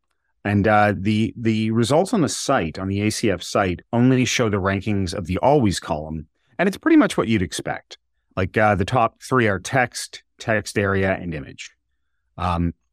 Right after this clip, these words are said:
but when we unpack some of those results, though,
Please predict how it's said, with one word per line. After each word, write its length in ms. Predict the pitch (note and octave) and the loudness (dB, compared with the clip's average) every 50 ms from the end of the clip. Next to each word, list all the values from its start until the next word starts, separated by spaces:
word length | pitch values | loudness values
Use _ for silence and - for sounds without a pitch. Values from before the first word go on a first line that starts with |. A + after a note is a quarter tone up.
| _ | _
but 220 | - B2+ C3 C3 C3 | 2 2 4 4 4
when 180 | C#3 C#3+ D3+ | 4 4 4
we 100 | D#3 D#3+ | 4 4
unpack 440 | D#3 D#3 C#3+ - C3+ F#3 C#4+ D4 - | 2 2 0 -2 -2 -2 -2 -2 0
some 140 | - D#4 E4 | 2 4 4
of 40 | C#4 | 4
those 180 | C3 A2+ F#2+ F#2+ | 4 2 2 0
results, 560 | G2 F2+ - F2+ D#2 D2 - - - - - | -2 -2 -2 -4 -6 -8 -10 -12 -14 -10 -8
though, 320 | - E2 B1+ - - - | -8 -8 -8 -10 -12 -16